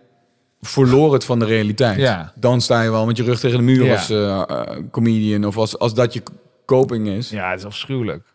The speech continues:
Speaker 1: Dus in één keer, ik zat, en voor mijn broer was dit ook de grens. En,
Speaker 2: Ja.
Speaker 1: eh, die, die stond op, die zei, eh, "Ma, als jij, eh," Oh, ja,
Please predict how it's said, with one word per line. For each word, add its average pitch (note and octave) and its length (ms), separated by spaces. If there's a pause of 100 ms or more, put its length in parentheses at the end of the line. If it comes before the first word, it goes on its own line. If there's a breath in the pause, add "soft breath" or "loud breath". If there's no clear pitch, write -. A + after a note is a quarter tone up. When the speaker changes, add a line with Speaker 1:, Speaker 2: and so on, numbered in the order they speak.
Speaker 1:
Dus A#2+ 360
in B2 120
één B2+ 160
keer, A#2 160
ik A#2+ 160
zat, B2 240
en B2 320
voor B2+ 140
mijn A#2 120
broer C3 220
was C#3 220
dit B2+ 160
ook G#2 200
de G2 60
grens. A2+ 520
En, G#2 200
Speaker 2:
Ja. G2+ 220 (100)
Speaker 1:
eh, F2 100 (180)
die, A#2+ 520
die A#2 160
stond A#2 260
op, A#2+ 180
die G#2+ 100
zei, G#2+ 400
eh, G2+ 60
"Ma, G#2+ 300
als G2 80
jij, G#2 520
eh," F2 60 (400)
Oh, D3 140
ja, C#3 160